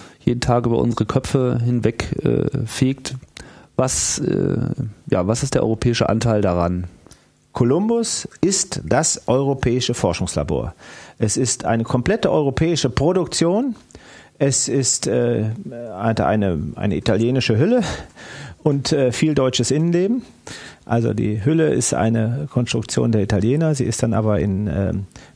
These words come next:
Speaker 2: Bremen, ähm, ist das, ist das Gesamtsystem zusammengebaut worden. Columbus ist ein Forschungsmodul, ist ein Forschungslabor, ein fliegendes Forschungslabor, in dem ganz verschiedene Forschung betrieben werden kann.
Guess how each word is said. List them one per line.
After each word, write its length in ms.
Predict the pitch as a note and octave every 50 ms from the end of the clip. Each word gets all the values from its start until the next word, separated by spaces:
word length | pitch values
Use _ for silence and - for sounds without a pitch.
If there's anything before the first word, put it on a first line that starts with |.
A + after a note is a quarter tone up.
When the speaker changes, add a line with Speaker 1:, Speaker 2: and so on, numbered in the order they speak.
| _ -
Speaker 2:
Bremen, 600 | G2+ G2+ A2 C3 C#3+ D3+ D3+ D3 C#3+ C#3 C3+ C#3 - -
ähm, 460 | A#2+ A#2+ A#2 A2+ A2+ A2+ A#2 G#2+ A#2 B2+ - - - -
ist 180 | - - - -
das, 280 | A2+ G#2+ - - - C#3+
ist 180 | - G#2+ -
das 160 | A#2+ - -
Gesamtsystem 800 | - A2+ F#2+ A2+ A2 C#3 C#3 - - A#2+ - - - C3+ B2+ A#2+
zusammengebaut 760 | - A2+ G#2+ A#2 A#2 C3+ C#3+ C3+ B2+ B2 B2 B2 B2 A#2+ -
worden. 300 | B2 A#2+ A#2+ A#2+ A#2+ A#2 - - - - - - -
Columbus 540 | - - B2 A#2+ C#3+ D3+ D#3 D3+ C3+ -
ist 180 | - - - -
ein 160 | G#2+ A2 G#2
Forschungsmodul, 1040 | - - C3+ D3 E3 - - D#3 C#3 - - C#3+ C#3 C3 B2 C#3 C#3+ D3+ D#3 D#3+ D3
ist 180 | D2+ - - A#2
ein 120 | A2 G#2
Forschungslabor, 960 | - - C3+ C#3 D3 - - C3 - - A#2+ G#2+ A2 C3+ D3+ E3 E3+ D3+ A2 D#2
ein 300 | G#2 A2 G#2+ G#2 G#2 G2+ - - - - -
fliegendes 540 | - - B2 C3 E3+ G3 F#3+ F#3 D3 C#3 -
Forschungslabor, 840 | - - C#3 D3+ D#3 - D#3 C#3 - C3+ C3 C3 C#3 C#3 C#3 C3+
in 120 | A2+ B2 A#2+
dem 200 | B2 A#2+ A#2 A#2
ganz 220 | - C3+ D#3+ -
verschiedene 480 | - - B2+ A#2 - - C3+ C3 B2+ A2+
Forschung 420 | - A#2 A2+ B2 A#2+ - B2+ A#2
betrieben 380 | A2 G#2+ - A#2 B2 C#3+ D3+ C#3+
werden 180 | C#3 C3+ C#3+
kann. 280 | C#3 - C#3 B2+ C3+ B2+